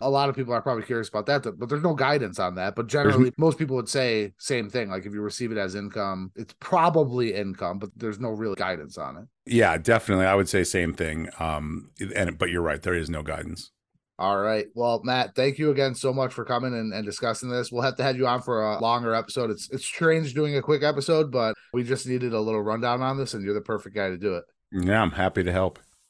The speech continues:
Speaker 1: Great. Well, how should people find you if they want a tax professional? How, how can people get a hold of you?
Speaker 2: Yeah, uh, you can email me at matt at defi taxes dot M E. Uh, M D M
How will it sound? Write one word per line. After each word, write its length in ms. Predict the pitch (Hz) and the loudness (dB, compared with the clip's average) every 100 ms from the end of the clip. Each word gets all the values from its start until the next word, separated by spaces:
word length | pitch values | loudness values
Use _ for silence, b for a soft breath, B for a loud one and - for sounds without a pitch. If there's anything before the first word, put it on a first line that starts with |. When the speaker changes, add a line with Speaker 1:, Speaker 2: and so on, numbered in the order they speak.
| _ _ _ | _ _ _
Speaker 1:
Great. 260 | 104 104 98 - | 0 0 0 0
Well, 340 | 131 131 123 - | 2 2 0 -2
how 220 | 160 196 | 2 2
should 160 | 196 196 | 2 0
people 240 | 202 185 | 2 2
find 260 | 185 175 143 | 4 2 2
you 80 | 117 | -2
if 60 | |
they 120 | 104 | -2
want 180 | 123 123 | -2 0
a 180 | 117 113 | 0 0
tax 220 | 131 127 | 0 -2
professional? 840 | - 117 135 120 131 123 117 110 - b - | -4 -2 -2 -2 -4 -4 -2 -4 -10 b -8
How, 120 | 131 | -4
how 180 | 113 151 | -2 -2
can 140 | 160 | -2
people 180 | 156 131 | -6 -4
get 80 | 127 | -4
a 40 | |
hold 180 | 110 104 | -4 -6
of 60 | 87 | -4
you? 60 | 180 | 4
Speaker 2:
Yeah, 320 | 233 110 87 - | 6 6 4 0
uh, 220 | 120 117 | 4 6
you 140 | 127 139 | 6 6
can 200 | 120 - | 4 6
email 320 | 156 160 151 | 6 8 8
me 480 | 151 147 143 143 139 | 8 6 6 6 4
at 280 | 123 104 113 | 2 2 6
matt 520 | 110 117 123 139 - | 6 8 6 4 -2
at 500 | 120 110 110 104 - - 110 85 | 2 4 4 2 -6 -8 -10 -2
defi 600 | 95 123 - 123 110 110 | 4 4 6 6 8 6
taxes 720 | - 117 113 - 120 113 104 | 4 4 4 2 4 4 4
dot 420 | 113 104 104 - - | 4 6 6 2 -2
M 240 | 110 104 107 | 4 6 6
E. 420 | 110 113 135 147 - - | 4 2 4 2 -2 -6
Uh, 220 | 90 92 _ - | -4 -4 _ 2
M 280 | 165 180 151 | 4 6 6
D 200 | 165 147 | 4 4
M 260 | 156 151 | 4 2